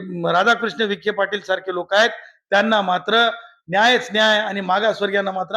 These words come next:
अन्यायच अन्याय. हे जे आहे ना, हे, ही खाज आहे. ही कोण खाज आणली? तर वैचारिक जरंगे सारख्या नावाच्या वैचारिक आजारातून ही खाज आलेली आहे आणि म्हणून मला असं म्हणायचं आहे की अशा प्रकारची खाज नसली पाहिजे, जातीय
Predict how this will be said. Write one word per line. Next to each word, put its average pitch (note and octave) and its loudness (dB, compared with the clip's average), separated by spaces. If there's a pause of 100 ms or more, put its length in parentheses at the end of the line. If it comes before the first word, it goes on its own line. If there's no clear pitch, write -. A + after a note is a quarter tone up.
(120)
अन्यायच G#3 0
अन्याय. G3 0 (420)
हे A#3 2
जे A#3+ 0
आहे A3+ 4
ना, B3 2
हे, B3 2 (460)
ही B3 -6
खाज B3 2
आहे. F#3 2 (480)
ही G#3 -14
कोण B3+ 0 (120)
खाज A3+ 2
आणली? A3 0
तर A#3 -6
वैचारिक G#3+ -2
जरंगे A#3 0
सारख्या G#3+ 0
नावाच्या G#3 2 (460)
वैचारिक A#3+ 0
आजारातून A3+ 2
ही G#3+ -2 (100)
खाज F3 -4
आलेली C3+ -8
आहे - -20 (260)
आणि F3+ -4
म्हणून A3 0
मला G#3+ 0
असं G3+ -4
म्हणायचं F3 -6
आहे B3 -4 (400)
की B3 -4
अशा A#3 0
प्रकारची A#3+ -2 (100)
खाज G3+ 0
नसली F#3+ -6
पाहिजे, G3 0
जातीय F#3 -2